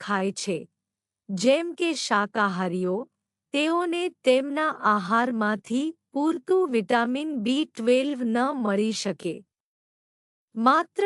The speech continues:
પ્રાણીજન્ય ખોરાકમાં કુદરતી રીતે વિટામિન બી ટ્વેલ્વ હોય છે.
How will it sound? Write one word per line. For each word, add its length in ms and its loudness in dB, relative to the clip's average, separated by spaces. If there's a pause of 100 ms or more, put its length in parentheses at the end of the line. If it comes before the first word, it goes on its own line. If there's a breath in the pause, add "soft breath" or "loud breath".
(220)
પ્રાણીજન્ય 960 0
ખોરાકમાં 840 0 (140)
કુદરતી 680 0
રીતે 440 -2
વિટામિન 800 -2
બી 240 0
ટ્વેલ્વ 580 0
હોય 360 -2
છે. 400 -6